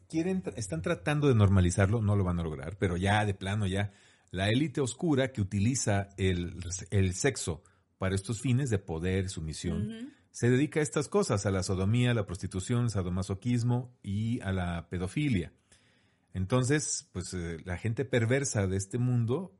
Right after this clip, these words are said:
Speaker 1: utiliza el sexo de esta forma.
Speaker 2: La perversión implica una desigualdad. No hay un dar y un recibir, que sería compartir, sino tomar, usar y demostrar poder. La mayor parte de las relaciones en este planeta, lamentablemente,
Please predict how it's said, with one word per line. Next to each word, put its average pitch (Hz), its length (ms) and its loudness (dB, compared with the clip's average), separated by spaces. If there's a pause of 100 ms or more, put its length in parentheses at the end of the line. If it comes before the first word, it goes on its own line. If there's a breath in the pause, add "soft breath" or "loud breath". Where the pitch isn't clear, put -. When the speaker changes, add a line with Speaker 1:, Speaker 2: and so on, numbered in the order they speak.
Speaker 1:
utiliza 98 500 -2
el 101 60 0
sexo 101 420 -4
de 87 140 -6
esta - 200 -10
forma. 104 420 -4 (880 soft breath)
Speaker 2:
La 214 180 2
perversión 233 520 2
implica 254 420 -2
una 247 160 0
desigualdad. 202 680 2 (600 soft breath)
No 208 240 2
hay 220 200 4
un 214 120 0
dar 202 220 4
y 214 60 0
un 180 100 0
recibir, 180 420 -2 (840)
que 175 100 0
sería 175 360 2
compartir, 185 640 -4
sino 208 520 0
tomar, 208 640 2
usar 202 500 0
y 214 60 -6
demostrar 170 480 -2
poder. 180 260 0 (680 soft breath)
La 185 120 2
mayor 196 360 2
parte 233 260 4
de 226 100 2
las 180 140 2
relaciones 185 560 -2
en 185 100 -2
este 180 220 -4
planeta, 220 600 0
lamentablemente, 196 1200 2